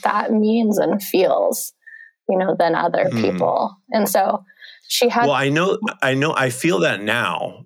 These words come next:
Speaker 2: you know, it seems like, but was this the first major loss though for you? And so then,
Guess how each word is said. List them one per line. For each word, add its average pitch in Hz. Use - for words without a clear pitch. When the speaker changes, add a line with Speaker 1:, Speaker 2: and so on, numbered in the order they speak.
Speaker 2:
you 113
know, 95
it 95
seems 95
like, 95
but -
was 101
this 131
the -
first -
major 107
loss 98
though 120
for 113
you? 117
And 98
so 107
then, 98